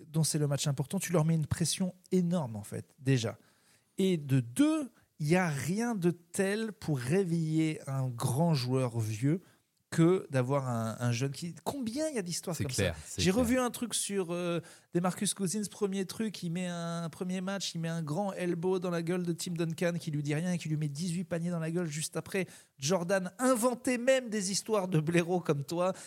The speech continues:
Speaker 1: Jordan n'aurait même plus à les inventer maintenant. C'est-à-dire, <laughs> c'est-à-dire que Jordan, il avait même pas des blaireaux, les gens osaient pas faire ça, donc il, il imaginait que le gars lui avait pas serré la main, s'était foutu de sa gueule pour lui mettre cinquante sur la tête.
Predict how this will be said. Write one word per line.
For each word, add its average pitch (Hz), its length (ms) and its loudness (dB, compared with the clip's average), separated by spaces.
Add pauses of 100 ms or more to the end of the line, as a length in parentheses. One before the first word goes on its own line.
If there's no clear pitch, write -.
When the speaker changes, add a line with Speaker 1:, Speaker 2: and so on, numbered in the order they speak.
(140)
Speaker 1:
Jordan 185 300 4
n'aurait 175 160 0
même 180 160 2
plus 202 180 2
à 151 220 4
les 143 140 2
inventer 165 380 0
maintenant. 127 360 -4 (340)
C'est-à-dire, 120 560 0
<laughs> - 0 -
c'est-à-dire 139 300 -2
que 131 200 2 (140)
Jordan, 151 460 2
il 143 140 -2
avait 127 220 0
même 175 220 -2
pas 196 180 0
des 165 120 2
blaireaux, 151 440 0
les 131 220 2
gens 143 160 2
osaient 139 260 2
pas 147 120 -2
faire 160 180 -4
ça, 214 100 -2
donc 190 200 -2
il, 135 100 -6 (100)
il 175 360 0
imaginait 220 500 0
que 208 100 -6
le 170 80 4
gars 170 140 4
lui 160 120 4
avait 143 140 2
pas 156 120 0
serré 143 240 -2
la 143 100 2
main, 151 180 4
s'était - 140 -4
foutu 143 240 -6
de - 60 -8
sa 156 120 2
gueule 190 160 2
pour 220 220 -4
lui 156 120 2
mettre 202 180 -2
cinquante 165 380 0
sur 151 160 6
la 143 120 4
tête. 151 260 2